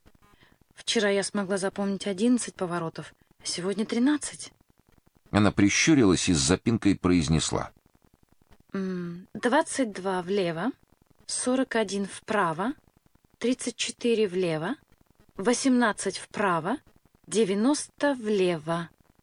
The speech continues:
Speaker 1: четырнадцать вправо, сто сорок три вправо,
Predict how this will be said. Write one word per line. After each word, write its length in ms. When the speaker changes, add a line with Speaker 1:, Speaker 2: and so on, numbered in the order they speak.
Speaker 1:
четырнадцать 800
вправо, 800
сто 360
сорок 340
три 160
вправо, 720